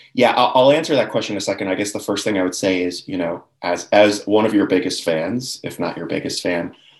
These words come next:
I've obviously listened to the podcast and I hear people talk a lot about how, you know, men do things all the time and don't even think to ask anybody else, right? And women sometimes will ask for permission,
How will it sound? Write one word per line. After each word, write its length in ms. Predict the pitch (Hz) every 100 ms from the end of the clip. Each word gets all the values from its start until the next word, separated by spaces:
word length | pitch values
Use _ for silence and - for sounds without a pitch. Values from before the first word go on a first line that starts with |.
| _ 107
I've 160 | 113
obviously 380 | 110 110 107 98
listened 340 | 90 87 90
to 60 | 87
the 60 | 87
podcast 580 | 131 135 135 113 104
and 100 | 98
I 40 | 95
hear 220 | - 139
people 240 | 135 101
talk 440 | 101 - 98 95 -
a 80 | 90
lot 360 | 90 90 90 90
about 420 | 87 87 85 -
how, 420 | - 87 85 85 _ _ _ _ _ _ _
you 120 | - -
know, 60 |
men 580 | - 98 113 139 120 113 -
do 160 | 98
things 280 | 90 101 90
all 200 | - 98
the 80 | 95
time 380 | - 107 110 82
and 120 | 78
don't 220 | 101 98
even 180 | 101 82
think 300 | - 110 117
to 140 | -
ask 240 | 82 82 -
anybody 340 | 80 73 82
else, 340 | - - - 87
right? 280 | 87 101 -
And 340 | 90 87 87 - _ _ _ _
women 720 | 156 139 117 101 101 101 101 _ _ _ _ _ _
sometimes 600 | - 98 95 101 104 107
will 180 | 107 107
ask 400 | 95 95 - -
for 200 | - 98
permission, 600 | - 123 165 - 82 -